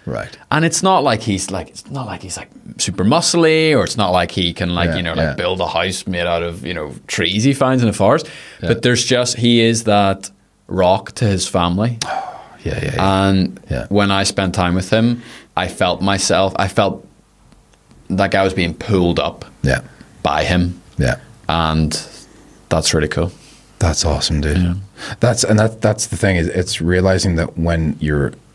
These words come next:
Speaker 1: you're now a leader, you're no longer this follower, you're no longer this little boy.
Speaker 2: Mm-hmm.
Speaker 1: Uh, when you've got kids, I have to lead these practice humans,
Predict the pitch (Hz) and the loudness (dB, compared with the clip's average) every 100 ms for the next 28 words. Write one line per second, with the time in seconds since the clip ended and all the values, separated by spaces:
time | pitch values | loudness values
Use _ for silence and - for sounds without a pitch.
0 | _ _ _ _ _ _ _ _ 90 87 | _ _ _ _ _ _ _ _ 0 2
1 | 85 87 82 73 76 85 95 - - - | 4 2 2 2 2 2 0 -4 -20 -20
2 | - - _ - _ _ _ _ _ - | -20 -20 _ -20 _ _ _ _ _ 0
3 | 85 82 85 82 80 80 76 76 - - | 2 4 4 4 2 0 0 0 0 0
4 | 71 76 78 90 73 80 78 78 73 71 | 0 2 2 2 0 0 0 0 -2 -2
5 | - 67 73 76 82 92 - 92 78 76 | -2 -2 0 0 2 0 -2 -2 -2 -6
6 | - - - - - - 87 73 80 80 | -12 -20 -20 -20 -16 -2 0 2 0 2
7 | 80 76 92 80 - - _ _ _ _ | 0 0 0 0 0 -4 _ _ _ _
8 | _ - 180 80 76 - 71 71 71 78 | _ -4 -2 -2 -2 -2 0 0 0 0
9 | 87 87 - - - _ _ _ _ _ | 0 0 0 -4 -8 _ _ _ _ _
10 | _ _ _ _ _ _ _ - 107 87 | _ _ _ _ _ _ _ -4 -2 0
11 | 92 - 95 85 92 - | 0 2 2 2 2 -2